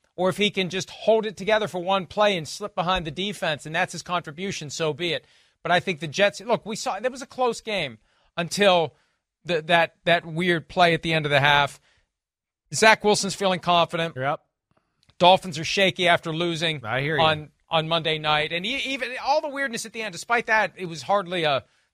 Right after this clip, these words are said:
Speaker 1: an, an easy night. It's not like they systematically built this fourteen-point lead. The fourteen-point lead came out of nowhere. They had a fight with the Titans until a couple of lucky breaks. So I think that they win, but I think the Jets cover.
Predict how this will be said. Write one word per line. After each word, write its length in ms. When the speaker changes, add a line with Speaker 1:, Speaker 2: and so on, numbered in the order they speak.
Speaker 1:
an, 160
an 160
easy 260
night. 220
It's 120
not 180
like 180
they 160
systematically 720
built 220
this 160
fourteen-point 680
lead. 280
The 80
fourteen-point 560
lead 240
came 180
out 140
of 40
nowhere. 500
They 100
had 140
a 60
fight 320
with 120
the 60
Titans 420
until 420
a 60
couple 320
of 60
lucky 240
breaks. 420
So 280
I 140
think 280
that 140
they 140
win, 360
but 120
I 100
think 380
the 100
Jets 500
cover. 480